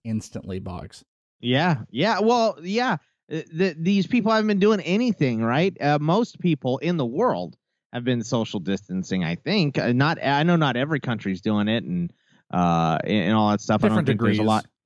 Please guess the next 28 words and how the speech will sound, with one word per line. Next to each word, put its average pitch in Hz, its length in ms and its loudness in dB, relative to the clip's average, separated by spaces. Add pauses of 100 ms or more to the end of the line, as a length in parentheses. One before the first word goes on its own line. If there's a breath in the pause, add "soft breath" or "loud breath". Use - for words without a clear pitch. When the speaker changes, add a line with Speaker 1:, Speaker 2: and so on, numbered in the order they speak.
(180)
Speaker 2:
I 185 60 -2
don't 202 120 2
think 185 140 4
there's 143 140 0
a 139 40 -2
lot 131 140 0
of 123 80 -4
cases 113 440 -4
in 107 100 -4
South 101 300 -2
America 98 800 0
or 90 380 0
Africa 104 540 -2
yet, 76 300 -4 (140)
but, 95 260 -2 (360)
um, 98 440 0
so 123 200 2
a - 20 4
lot 113 200 2
of 113 80 2
those 113 160 2
countries 101 340 -4
aren't 95 220 -2
doing 95 180 0
it. 95 140 -2
But, 104 240 0 (320 soft breath)
uh, 104 200 -2 (160)
most, 147 560 2